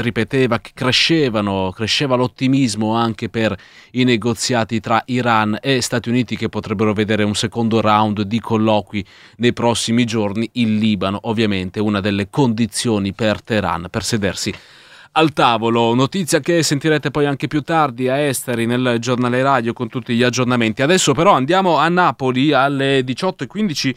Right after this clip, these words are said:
eh, minuti per raccontarvi qualcosa che, insomma, si vede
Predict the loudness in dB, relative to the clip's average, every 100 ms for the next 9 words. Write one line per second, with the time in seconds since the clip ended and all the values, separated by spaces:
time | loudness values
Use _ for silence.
0 | -6 -20 -20 -10 -6 0 2 4 2 0
1 | -6 -4 -2 0 -2 -6 _ -20 -8 -6
2 | -2 -2 0 0 0 -2 0 0 0 -2
3 | -4 -8 -6 -4 -2 -4 -6 -6 -6 -4
4 | -2 -2 -2 -4